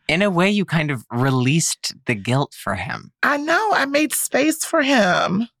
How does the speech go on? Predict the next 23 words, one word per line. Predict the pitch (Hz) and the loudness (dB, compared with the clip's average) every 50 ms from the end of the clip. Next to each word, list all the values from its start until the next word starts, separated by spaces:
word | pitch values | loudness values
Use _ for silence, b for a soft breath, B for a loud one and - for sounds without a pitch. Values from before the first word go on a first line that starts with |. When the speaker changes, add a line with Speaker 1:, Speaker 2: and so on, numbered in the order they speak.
| _ _ _ - | _ _ _ -2
Speaker 1:
Oh, | 151 156 147 | -2 -2 -2
that's | 127 117 135 135 160 214 - - - - - - | -2 -2 -2 -2 -2 -4 -4 -6 -8 -8 -10 -6
kind | - - 214 262 285 294 | -2 0 0 0 0 0
of | 247 254 | 2 2
incredible. | 247 240 - - 190 190 190 196 160 151 127 107 107 120 147 | 0 0 2 2 0 2 2 0 0 2 2 2 2 2 2
Okay. | - 233 226 | 2 2 2
Speaker 2:
Wow. | 226 226 220 214 208 208 202 196 190 196 196 190 202 214 220 - _ _ _ _ | 4 4 4 4 4 4 2 2 2 2 0 0 -2 -4 -8 -16 _ _ _ _
Changing, | - - - 240 233 247 226 226 240 233 233 - | -10 -10 -8 -8 -12 -12 -8 -6 -6 -6 -6 -8
normalizing | - 240 269 294 311 302 285 262 240 233 190 - 180 170 180 160 165 180 | -4 0 2 2 2 2 2 0 2 2 2 0 0 0 2 2 2 2
things | - 175 170 170 175 185 | 2 2 2 2 2 2
over | 180 175 175 185 | 2 2 2 2
here, | 196 220 214 220 - | 0 0 2 2 2
Adam. | 139 - 208 220 - | 2 2 2 2 2
Speaker 1:
That | 131 139 170 220 | 0 0 0 -2
is | 233 214 196 175 156 | -2 -4 -6 -6 -8
truly, | - - - 151 156 156 160 170 143 131 110 | -8 -6 -2 0 2 2 2 2 0 0 -2
that's, | - 131 - - - - - - - - - | -2 -2 -2 -4 -4 -6 -8 -6 -4 -4 -2
I | 117 123 117 | -2 -2 -2
mean, | 113 107 101 | -4 -4 -4
that's | 110 147 180 - - - | -4 -4 -4 -6 -10 -8
normalizing | 104 107 120 123 127 127 123 117 113 110 113 117 113 110 | -4 -2 0 0 2 2 0 0 0 -2 -4 -2 -2 -2
in | 110 | -2
the | 107 107 107 107 104 104 95 | 0 0 0 0 -2 -2 -4